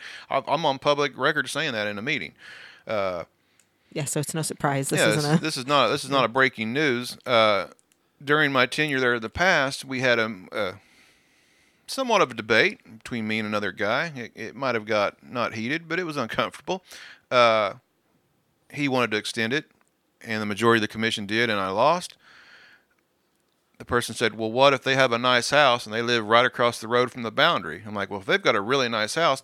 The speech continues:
Speaker 1: do they really need to come to work here?" <laughs> Uh, my whole thing is, if you want to come work here for the people of Coffeyville and serve the community, 'cause that's what you're doing. You're working for the people of Coffeyville, and we appreciate the shit out of you,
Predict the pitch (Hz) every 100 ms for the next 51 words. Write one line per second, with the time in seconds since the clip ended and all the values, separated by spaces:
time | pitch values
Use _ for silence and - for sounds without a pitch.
0 | _ 117 113 107 127 127 127 113 123 113
1 | 120 151 - 67 117 _ _ _ _ -
2 | - 98 101 - 95 82 123 117 107 87
3 | - _ - 131 147 165 131 120 120 110
4 | 107 107 104 107 - _ 117 127 185 233
5 | 208 - 147 131 113 120 147 - 139 120
6 | 120 - - 113 160 170 117 107 - 170
7 | 185 101 101 104 - 151 120 110 117 170
8 | 151 107 147 190 208 - 104 135 147 104
9 | 110 151 190 190 165 147 151 143 113 -
10 | 143 127 104 98 160 143 - 151 - 143
11 | - - - 160 127 87 82 85 85